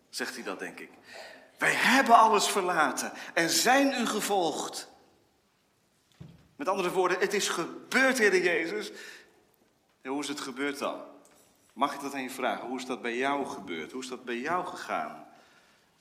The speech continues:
Hoe is de Heer Jezus bij jou binnengekomen? Hoe is hij van een naam van vijf letters geworden tot de persoon die je gered heeft? Hoe is dat gebeurd? Precies zoals bij de discipelen, zijn stem klonk.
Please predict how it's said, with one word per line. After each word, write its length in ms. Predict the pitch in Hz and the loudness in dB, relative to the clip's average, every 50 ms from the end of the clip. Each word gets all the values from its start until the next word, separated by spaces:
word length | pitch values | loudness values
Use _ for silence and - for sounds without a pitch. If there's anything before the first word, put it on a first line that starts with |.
| _ _ _ _ _ - 120 | _ _ _ _ _ -6 -4
Hoe 160 | 151 170 170 | -2 -2 -2
is 140 | 147 - - | -2 -4 -4
de 60 | 151 | -4
Heer 100 | 143 139 | -4 -2
Jezus 380 | 139 147 143 131 123 120 113 | -2 -2 -2 -2 -4 -6 -6
bij 320 | 120 127 120 120 117 117 120 | -4 -2 -2 -2 -4 -4 -4
jou 380 | 135 165 185 214 226 220 180 | -2 -2 0 0 -2 -2 -4
binnengekomen? 840 | 175 190 190 185 160 135 123 - 98 - - - 87 78 82 90 - | -4 -6 -6 -6 -8 -10 -10 -12 -12 -8 -6 -6 -6 -6 -8 -8 -6
Hoe 220 | 123 175 190 - | -4 -4 -4 -2
is 220 | - 175 165 - - | -2 -2 -4 -4 -4
hij 300 | 160 170 170 160 147 - | -4 -4 -4 -4 -6 -6
van 380 | - 151 135 120 117 107 - - - - - - | -4 -2 -2 -2 -4 -6 -10 -14 -18 -20 -14 -8
een 340 | - 135 123 120 120 - - | -4 -4 -4 -2 -2 -2 2
naam 420 | 254 139 143 160 170 165 160 143 135 | 6 6 8 8 6 4 2 0 0
van 240 | - 139 127 - | 0 0 0 0
vijf 360 | - 131 127 113 110 - - - | 2 2 2 2 2 0 -4 -2
letters 420 | 131 170 214 214 - 233 220 - | -2 -2 -2 -2 -6 -8 -8 -6
geworden 640 | - - 131 110 110 139 180 220 226 220 226 220 | -6 -8 -8 -6 -4 -2 -2 0 0 -2 -4 -4
tot 220 | - 180 165 - - | -2 -4 -4 -4 -4
de 80 | 123 | -10
persoon 960 | - - 123 117 - - - - 208 233 247 269 285 294 311 311 311 302 - - - - - - - | -12 -12 -8 -6 -4 -2 2 2 4 4 4 4 2 0 -4 -4 -4 -6 -6 -8 -10 -12 -14 -12 -6
die 220 | - 180 190 170 | -4 -2 -2 0
je 140 | 156 143 131 | 0 0 0
gered 520 | - - 127 120 123 - - 165 190 190 | 0 -2 -4 -4 -6 -4 -2 -2 -2 0
heeft? 580 | - 117 101 90 - - - - - - - - _ _ _ _ _ _ _ _ _ _ | -2 -4 -4 -6 -6 -10 -14 -16 -16 -18 -18 -20 _ _ _ _ _ _ _ _ _ _
Hoe 100 | - 143 | -16 -12
is 60 | - | -10
dat 160 | - 139 - | -8 -10 -10
gebeurd? 440 | - - 120 120 107 87 71 - - - _ _ _ _ _ _ _ _ _ _ _ _ _ _ _ _ _ _ _ _ _ _ _ _ _ _ _ _ _ _ _ _ _ _ _ _ _ | -10 -12 -12 -10 -10 -12 -12 -16 -20 -20 _ _ _ _ _ _ _ _ _ _ _ _ _ _ _ _ _ _ _ _ _ _ _ _ _ _ _ _ _ _ _ _ _ _ _ _ _
Precies 420 | - 120 107 104 - - 156 151 - | -14 -12 -10 -8 -8 -8 -6 -6 -4
zoals 220 | 151 139 127 120 | -4 -4 -4 -2
bij 140 | 120 123 113 | -4 -4 -4
de 80 | - | -4
discipelen, 520 | 104 104 101 - - 185 - - 185 180 - | -8 -10 -10 -8 -8 -8 -8 -6 -6 -6 -6
zijn 200 | - 113 98 - | -6 -6 -6 -8
stem 540 | - - - - - 180 190 196 202 196 - | -8 -10 -8 -2 -2 -2 -2 -2 -4 -10 -8
klonk. 680 | - 185 180 185 196 208 220 226 - - - - | -6 -4 -4 -4 -4 -6 -10 -14 -14 -16 -18 -18